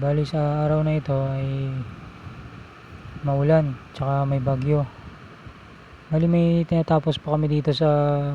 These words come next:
ah, Las Piñas, ah, Mikoy's Burger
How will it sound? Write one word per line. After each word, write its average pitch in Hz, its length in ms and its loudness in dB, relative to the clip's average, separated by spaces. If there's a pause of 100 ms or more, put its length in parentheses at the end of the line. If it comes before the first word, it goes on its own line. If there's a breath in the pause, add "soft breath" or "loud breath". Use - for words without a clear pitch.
(720)
ah, 143 400 0
Las - 160 -6
Piñas, 143 560 -2 (1200)
ah, 143 240 0
Mikoy's 139 400 0
Burger 139 560 2